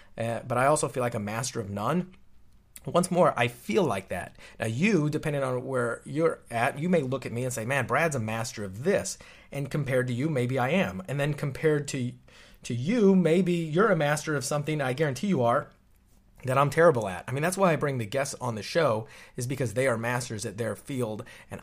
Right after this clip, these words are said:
I want to know more about them, and I want to find out what makes them tick and how they do it. So, um, one of the things that, or the two things that everybody tells me that I'm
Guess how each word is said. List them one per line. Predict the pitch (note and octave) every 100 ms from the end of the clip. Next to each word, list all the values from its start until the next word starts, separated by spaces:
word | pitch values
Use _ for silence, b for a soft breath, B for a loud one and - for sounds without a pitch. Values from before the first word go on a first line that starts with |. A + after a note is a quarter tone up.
| -
I | B2+ C3
want | A#2+ A#2 A2
to | -
know | A2 A2+ G#2+
more | G2+ G2
about | G2+ A2+ B2+ B2+
them, | F#2+
and | G2+
I | A2+
want | A2+ G#2+
to | -
find | G#2+ G#2
out | G#2
what | - G#2+
makes | G#2 -
them | G2
tick | F#2+ A#2+ G#2+
and | G#2+
how | G2+
they | F#2+
do | F#2+ G#2
it. | F#2 - B B B -
So, | - D#3+ D3 C#3 C#3 B B B B _
um, | - C3 A2+ G#2+ F#2+ _ _
one | D3+ C#3 D3+ E3+
of |
the | D#3
things | C#3+ - D3+ C#3 A#2+
that, | A#2+ A#2 - - _
or | D3+
the | C3 B2
two | -
things | G3 E3+ C3+
that | B2 - - -
everybody | D#3+ D#3 C#3+ C3+ A#2+
tells | - C3 G#2 A#2+
me | D3+ E3
that | C3+ A#2+
I'm | A2+